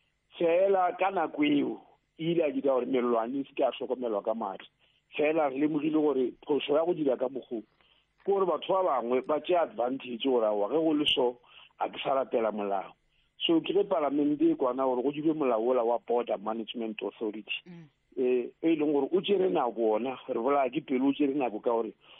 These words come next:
Speaker 1: go be go se ne tumelelano Palamenteng gore melelwane e swanetse gore e tsamaisane jwang. Di-part tse di leng kua Palamenteng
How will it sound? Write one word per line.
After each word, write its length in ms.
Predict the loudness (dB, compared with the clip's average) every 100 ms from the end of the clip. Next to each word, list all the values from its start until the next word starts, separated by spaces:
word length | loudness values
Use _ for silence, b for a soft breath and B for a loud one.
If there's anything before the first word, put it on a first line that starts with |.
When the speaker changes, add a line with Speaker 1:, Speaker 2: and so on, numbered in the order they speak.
| B -4
Speaker 1:
go 80 | 0
be 120 | 2
go 100 | 0
se 120 | 0
ne 100 | -2
tumelelano 540 | -2 0 2 2 0
Palamenteng 600 | 0 0 0 0 0 0 0
gore 160 | 0
melelwane 520 | -2 -2 0 0 -2
e 40 | -4
swanetse 260 | -6 -4
gore 180 | -4 -4
e 40 | -4
tsamaisane 580 | -4 -4 -8 -10 -10
jwang. 300 | -4 -4 -4 -10
Di-part 400 | -6 -4 -4 -4
tse 120 | -6
di 80 | -2
leng 180 | -4
kua 180 | 0 0
Palamenteng 640 | 0 -2 -2 -4 -8 -10